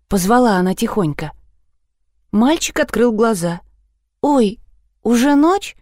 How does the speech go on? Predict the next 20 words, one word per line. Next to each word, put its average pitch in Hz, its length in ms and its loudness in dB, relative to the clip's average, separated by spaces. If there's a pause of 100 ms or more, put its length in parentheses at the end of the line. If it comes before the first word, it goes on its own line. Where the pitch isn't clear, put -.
(1000)
«Еще 214 440 2
нет, 202 460 0 (320)
но 165 300 2
уже 165 360 0
индейка». 175 600 0 (800)
«Класс!» — 254 840 0 (160)
сказал 180 580 -2
Джо. 160 400 -4 (1500)
Пока 311 340 0
мальчик 285 440 2
неуклюже 202 680 2
выбирался 170 580 0
из-за 151 240 -2
стола, 196 440 -2 (560)
Сьюзен 277 580 0
скользнула 196 680 2
взглядом 220 580 0
по 208 120 -2
его 202 260 2
тетради. 175 600 -4